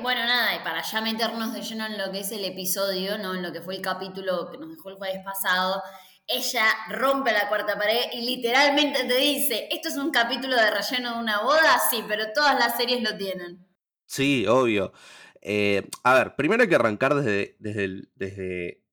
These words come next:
Speaker 2: la génesis de la serie, que es su estructura.
Speaker 1: Claro.
Speaker 2: Eh, She-Hulk, como creo que la mayoría de las series de Marvel, se pensó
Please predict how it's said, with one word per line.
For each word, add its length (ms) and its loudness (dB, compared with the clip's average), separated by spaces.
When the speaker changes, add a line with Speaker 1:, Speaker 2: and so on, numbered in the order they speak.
Speaker 2:
la 200 -6
génesis 840 0
de 100 -4
la 120 2
serie, 460 2
que 180 2
es 120 0
su 340 0
estructura. 720 0
Speaker 1:
Claro. 240 -4
Speaker 2:
Eh, 760 4
She-Hulk, 600 0
como 240 -2
creo 180 4
que 180 2
la 180 2
mayoría 360 2
de 60 8
las 120 2
series 240 2
de 80 0
Marvel, 540 2
se 220 0
pensó 680 4